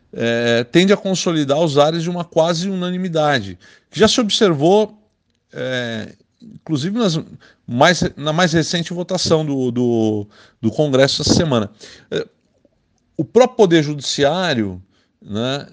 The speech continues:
é, no limite será chamado a responder à altura e evitar uma barbárie sanitária. Com isso, é, eu penso que o, o Bolsonaro pode, é,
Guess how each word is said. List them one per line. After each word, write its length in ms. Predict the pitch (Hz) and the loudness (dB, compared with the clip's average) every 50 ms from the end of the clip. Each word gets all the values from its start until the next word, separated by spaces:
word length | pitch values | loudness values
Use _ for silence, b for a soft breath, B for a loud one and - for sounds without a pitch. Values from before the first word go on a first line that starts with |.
| _ _ | _ _
é, 520 | - 123 123 123 120 117 117 113 113 113 | -8 -4 -2 0 0 0 0 0 0 -2
no 140 | 123 139 151 160 | -2 -2 -2 0
limite 320 | 170 170 170 180 175 - | 0 0 0 0 -2 -2
será 200 | - 214 196 190 | -4 -2 0 0
chamado 440 | 175 - - 185 165 160 165 175 175 | 0 0 0 0 0 -2 -2 -2 0
a 20 | |
responder 480 | 165 185 170 - - - 180 170 165 175 | 0 0 -2 -4 -6 -8 -6 -6 -4 -2
à 20 | |
altura 480 | 190 185 - - 180 175 156 113 92 90 b b b b b b b | -4 -4 -4 -2 -2 0 2 0 0 -2 b b b b b b b
e 120 | - 110 123 | -2 0 0
evitar 520 | 131 127 156 147 - - 139 135 143 147 151 | 2 2 -2 -4 0 2 4 4 4 2 -2
uma 220 | 160 165 160 156 | -2 -2 -2 2
barbárie 420 | 151 165 160 151 139 147 147 151 | 2 4 2 4 4 2 0 0
sanitária. 800 | 156 - - 156 151 165 156 - 135 117 113 107 104 98 101 101 _ B B B B B B B B _ | -2 -6 -10 -10 -10 -12 -8 -6 -4 -2 -2 -2 -2 -4 -8 -12 _ B B B B B B B B _
Com 160 | - 170 202 | -10 -6 -4
isso, 560 | 214 196 - - 208 190 170 151 135 120 - - _ | -4 -4 -4 0 2 2 4 4 2 0 -4 -10 _
é, 720 | - 120 117 113 113 107 107 104 104 101 98 95 - - - | -8 -6 -4 -2 -2 -2 -2 -2 -2 -4 -6 -8 -10 -12 -8
eu 120 | - 123 | -6 -6
penso 340 | 113 - 156 156 151 - - | -4 -2 -2 -2 -2 -4 -6
que 80 | - 151 | -4 -2
o, 320 | 135 127 123 117 113 110 110 | -2 0 0 -2 -2 -4 -6
o 100 | - 120 | -8 -8
Bolsonaro 720 | 113 123 143 143 - - 127 117 113 107 107 104 104 104 b b b b b b _ _ _ _ _ _ _ _ _ _ _ | -4 -2 -2 -2 0 0 2 2 4 4 2 0 -2 -6 b b b b b b _ _ _ _ _ _ _ _ _ _ _
pode, 960 | 156 170 165 160 135 127 135 131 120 117 107 101 95 92 90 90 87 85 _ _ _ _ | 6 6 6 6 4 0 -2 -2 0 0 0 -2 -2 -4 -8 -10 -14 -16 _ _ _ _
é, 280 | 104 101 98 95 92 | -14 -14 -14 -14 -14